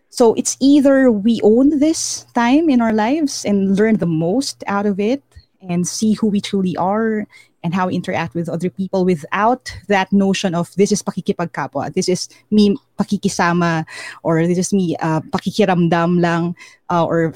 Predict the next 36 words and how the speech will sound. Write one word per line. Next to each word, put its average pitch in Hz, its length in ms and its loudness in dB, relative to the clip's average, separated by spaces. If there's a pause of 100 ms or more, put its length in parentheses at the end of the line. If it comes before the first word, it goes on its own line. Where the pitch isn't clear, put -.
(160)
trying 175 240 0
to 190 80 -2
feel 190 500 -2
my 156 320 -2
role 175 260 0
in 160 120 -2
society." 165 640 -6
I 190 80 -2
think 214 320 -2
we 208 100 2
will 202 140 2
have 185 260 -2
a - 80 -4
better 160 300 -2
generation 160 760 -2 (640)
to 226 140 4
face 240 500 0
the 202 140 4
new 226 240 4
world 180 400 -2
that 180 160 -6
we're 170 80 0
going 175 240 -2
to 175 100 -4
have 156 220 -4
to 156 80 -12
face, 127 400 -10
because 202 380 -2
all 285 200 2
of 262 120 0
us - 180 -2
will 208 140 0
then 233 320 4
be 185 340 -6
motivated, 175 720 -4 (760)
um, 180 360 -2